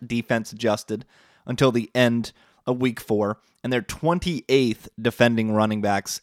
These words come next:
out of the backfield. They have terrible coverage linebackers, and Christian McCaffrey is a nightmare matchup for them. And then Devin Funchess, even if Kelvin Benjamin goes, I kind of want him to go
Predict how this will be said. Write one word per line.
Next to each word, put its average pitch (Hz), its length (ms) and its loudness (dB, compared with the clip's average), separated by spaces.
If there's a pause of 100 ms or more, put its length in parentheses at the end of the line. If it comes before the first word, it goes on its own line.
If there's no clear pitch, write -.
out 107 180 2
of 98 120 -8
the 98 80 -4
backfield. 101 640 -2 (260)
They 120 120 0
have 104 280 -2
terrible 110 640 -2 (400)
coverage 117 300 2
linebackers, 101 640 -2
and 95 140 -12
Christian 113 280 -4
McCaffrey 101 360 -2
is 98 100 -6
a 101 100 -2
nightmare 101 560 -4
matchup 92 500 -6 (340)
for 113 180 -2
them. 98 240 -4 (240)
And 160 80 -2
then 208 120 2
Devin 233 260 6
Funchess, 233 520 2
even 220 360 -2
if 196 320 2
Kelvin 147 320 0
Benjamin 127 360 0
goes, 113 400 4
I 139 120 4
kind 233 180 -2
of 143 160 -6
want 139 240 4
him 113 220 -4
to 113 120 -8
go 101 400 2